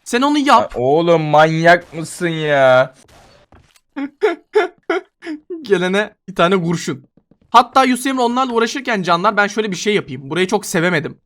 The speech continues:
Speaker 1: Çünkü burası biraz dar olmuş. Bunu bir tık daha öne alayım. Ne, ne, ne, ne geliyor, ne geliyor? Allah'ım ya. Tek kurşunu ölüyor. Bir de oradan bana da daşıyor. Sanki bir halt yapabildiği var.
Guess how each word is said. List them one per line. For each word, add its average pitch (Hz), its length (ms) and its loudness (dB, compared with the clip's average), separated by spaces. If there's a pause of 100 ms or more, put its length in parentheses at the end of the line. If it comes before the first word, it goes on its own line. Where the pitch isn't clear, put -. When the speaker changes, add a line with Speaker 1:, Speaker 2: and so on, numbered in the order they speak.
Speaker 1:
Çünkü 165 140 -14
burası 208 240 2
biraz 202 260 4
dar 175 120 2
olmuş. 131 460 -4 (160)
Bunu 214 220 -4
bir 254 100 -4
tık - 180 -10
daha 208 160 6
öne 202 120 2
alayım. 147 300 -2 (400)
Ne, 254 400 0
ne, 233 280 0
ne, 240 240 0
ne 349 80 -2
geliyor, 160 380 -2
ne 220 140 -6
geliyor? 151 340 -6
Allah'ım 190 500 -4
ya. 127 320 -6 (160)
Tek 311 220 -2
kurşunu 294 320 -2
ölüyor. 214 500 0 (280)
Bir 208 100 -6
de 285 40 -2
oradan 277 320 4
bana 220 200 4
da 165 120 0
daşıyor. - 300 -14 (140)
Sanki 185 320 -4
bir 196 40 2
halt 185 240 2
yapabildiği 123 460 -6
var. - 160 -20